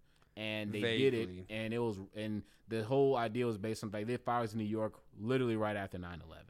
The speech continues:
Speaker 2: <laughs> Yeah, yeah,
Speaker 1: So
Speaker 2: yeah, yeah,
Speaker 1: that's
Speaker 2: yeah.
Speaker 1: also the thing with fireworks now. And you,
Speaker 2: Not
Speaker 1: like,
Speaker 2: smart, bro.
Speaker 1: like, unless you're in, like, a rural area, like,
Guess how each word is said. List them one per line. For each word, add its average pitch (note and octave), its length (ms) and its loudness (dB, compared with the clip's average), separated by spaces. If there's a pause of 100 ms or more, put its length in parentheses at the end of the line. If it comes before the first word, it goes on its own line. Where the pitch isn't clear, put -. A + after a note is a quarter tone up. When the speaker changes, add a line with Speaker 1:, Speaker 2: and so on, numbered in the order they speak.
Speaker 2:
<laughs> - 0 -
Yeah, G#3+ 580 4
yeah, B2 380 2
Speaker 1:
So A#2 300 6
Speaker 2:
yeah, G#2+ 60 4 (120)
yeah, A2 80 -10
Speaker 1:
that's C#3+ 240 2
Speaker 2:
yeah. F3 80 8
Speaker 1:
also F3+ 200 6
the B2+ 60 -8
thing B2 180 2
with G#2 120 -2
fireworks B2 540 2
now. A#2 300 -2
And A#2 120 2
you, A2+ 80 0
Speaker 2:
Not C3 140 2
Speaker 1:
like, B2 100 -2
Speaker 2:
smart, G#2 580 -4
bro. F2+ 140 -8
Speaker 1:
like, A2 200 0
unless G3 300 4
you're A3+ 140 2
in, F#3 80 4
like, D3+ 160 4
a A2 80 0
rural C3+ 340 4
area, C#3+ 280 4
like, C3+ 220 2